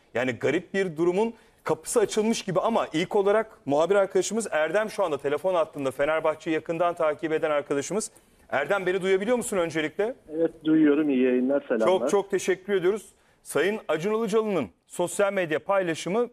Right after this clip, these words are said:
Speaker 1: bir anda bizim Beşiktaş maçından tabii biraz uzaklaşmamıza sebep oldu. Bütün spor kamuoyu şu anda bu açıklamaya odaklanmış durumda. Öncelikle bu açıklamayla ilgili detayları senden dinleyelim.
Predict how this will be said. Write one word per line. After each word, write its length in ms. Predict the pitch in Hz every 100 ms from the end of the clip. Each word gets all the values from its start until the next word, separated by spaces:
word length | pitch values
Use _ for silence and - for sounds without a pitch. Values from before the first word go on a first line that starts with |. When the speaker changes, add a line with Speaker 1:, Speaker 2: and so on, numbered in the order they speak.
| -
Speaker 1:
bir 260 | 113 143
anda 340 | 190 180 185 156
bizim 300 | 156 180 143
Beşiktaş 520 | 151 202 - 180 -
maçından 560 | 165 - 180 185 220 233 _ _
tabii 240 | - 143 160
biraz 200 | 190 170
uzaklaşmamıza 760 | 175 190 202 185 214 202 196
sebep 340 | 196 185 165 156
oldu. 280 | 165 175 196
Bütün 320 | - 214 196
spor 360 | - - 185
kamuoyu 300 | - 175 165
şu 160 | 147 180
anda 200 | 165 240
bu 80 | 226
açıklamaya 440 | 202 - 214 214
odaklanmış 640 | 180 131 - 120 104 -
durumda. 360 | 117 107 120 185 - _ _
Öncelikle 500 | 131 165 220 220 208
bu 80 | 220
açıklamayla 520 | 202 - 214 220 202
ilgili 220 | 180 180
detayları 400 | 196 196 190 208
senden 460 | 220 202 180 214 202
dinleyelim. 380 | 214 208 156